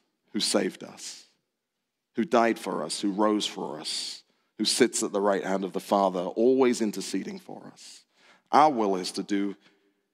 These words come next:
his, our work is to do his will, our food is to do his will,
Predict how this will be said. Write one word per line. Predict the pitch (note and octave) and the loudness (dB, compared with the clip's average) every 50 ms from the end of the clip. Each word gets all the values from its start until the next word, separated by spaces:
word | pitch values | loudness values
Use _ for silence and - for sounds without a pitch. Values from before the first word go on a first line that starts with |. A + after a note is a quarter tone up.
| _ _ | _ _
his, | - - - C3 C3 A#2 - - - - | -10 2 4 4 4 4 0 -4 2 4
our | B2+ C#3 E3 | 6 6 6
work | D#3 B2 B2+ A#2 A2 - - | 6 6 4 4 4 2 -2
is | G#2+ - | -4 -2
to | - A2 | -2 -2
do | F#2 G#2+ G#2+ G2 | 0 0 0 2
his | F#2 A2 C3 C#3+ C#3 - - | 4 4 4 4 4 0 -2
will, | G2 G2+ G2 G2 | 0 2 4 4
our | G2+ F#2 F#2 | 4 2 2
food | - - - D3 E3 D#3 | 2 6 6 6 8 6
is | B2+ A2 - | 4 0 -2
to | - F#2+ | -6 -4
do | F#2 G#2 G2+ G2 | -2 -2 -2 -2
his | F#2 G2 F#2+ F#2 - | -4 -6 -6 -6 -6
will, | - F#2+ G2+ G2 G2+ G2+ F#2+ | -6 -4 -4 -4 -4 -6 -10